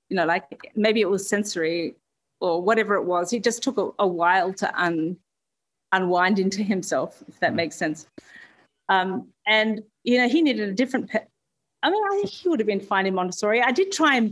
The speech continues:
Speaker 1: back when he was twelve into Montessori, and we didn't last a full year. Well, we
Speaker 2: Mm.
Speaker 1: just last a full year. I pulled him out.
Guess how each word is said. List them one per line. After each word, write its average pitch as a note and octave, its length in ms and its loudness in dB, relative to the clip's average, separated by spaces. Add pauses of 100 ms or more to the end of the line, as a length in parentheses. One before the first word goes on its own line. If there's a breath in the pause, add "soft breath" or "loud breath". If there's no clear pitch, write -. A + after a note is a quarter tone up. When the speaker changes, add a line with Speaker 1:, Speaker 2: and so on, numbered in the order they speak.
Speaker 1:
back F3+ 420 0
when A#3 100 2
he A#3 100 4
was A#3 220 -2
twelve C4+ 240 0
into C#4 180 0
Montessori, B3 540 2
and G#3 100 0
we G3 60 0
didn't G3 240 -2
last D#3+ 400 0 (200)
a F#3+ 40 -4
full F3 240 -4
year. D3 260 -4
Well, F3 200 0
we E3 120 -2
Speaker 2:
Mm. D#3 80 -12
Speaker 1:
just A#2 320 -6
last - 280 -10
a F#3+ 40 -18
full - 240 -12
year. - 220 -8
I F#3 60 2
pulled B3 220 -2
him G3+ 120 0
out. F3 200 0